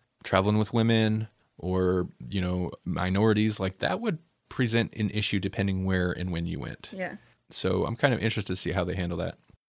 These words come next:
Speaker 1: And I agree, like, you don't necessarily, like, you don't wanna bog down every episode with it, but what kind of villains will we see?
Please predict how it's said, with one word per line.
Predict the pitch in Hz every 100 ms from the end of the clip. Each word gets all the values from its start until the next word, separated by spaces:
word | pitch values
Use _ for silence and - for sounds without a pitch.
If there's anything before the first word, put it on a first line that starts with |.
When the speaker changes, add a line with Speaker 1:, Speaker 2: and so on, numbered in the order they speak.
| _
Speaker 1:
And | 151
I | 156
agree, | 156 104 98 98
like, | 101 101 139
you | 143 143
don't | 139 113
necessarily, | 110 - - 92 90 - - 120
like, | 95 87 - 101 110 _ - _ _ _
you | 120
don't | 120
wanna | 101 92 60
bog | - 90 87 87 87
down | 87 85 85
every | 82 80
episode | 82 101 -
with | - -
it, | 82 -
but | 85 82 - _ _ _
what | - 151
kind | 180 170
of |
villains | 135 185 151
will | 120 117
we | 101
see? | - 104 82 82